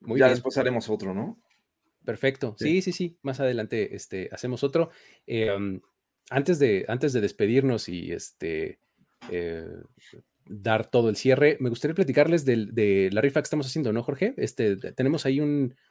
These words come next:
Speaker 1: un, un, una cosa bonita, ¿no? Tenemos
Speaker 2: Sí.
Speaker 1: ahí un jersey autografiado de Ben Roethlisberger que estamos rifando, este, para, eh, todos ustedes, amigos de Primero y Diez.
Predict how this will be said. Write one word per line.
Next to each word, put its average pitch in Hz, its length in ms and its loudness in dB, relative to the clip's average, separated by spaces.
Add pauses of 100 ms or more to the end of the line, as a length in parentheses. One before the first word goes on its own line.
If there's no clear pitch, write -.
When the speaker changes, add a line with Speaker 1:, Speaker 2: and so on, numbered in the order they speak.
(220)
Speaker 1:
un, 120 240 -4 (640)
un, 180 160 -2 (800)
una 247 140 2
cosa 185 220 2
bonita, 123 500 0 (260)
¿no? 180 240 -2
Tenemos 165 300 4
Speaker 2:
Sí. 131 40 2
Speaker 1:
ahí 160 320 0
un 143 240 0 (260)
jersey 131 200 0
autografiado 117 440 0
de 120 80 4
Ben 127 140 0
Roethlisberger 135 580 0 (300)
que 131 240 6
estamos 107 320 -8
rifando, 117 460 -4 (100)
este, 95 480 -6 (220)
para, 101 360 -2
eh, 90 340 -8 (120)
todos 107 240 0
ustedes, 107 300 -2
amigos 101 180 -4
de 95 80 -6
Primero 101 260 -2
y 101 40 0
Diez. 131 240 2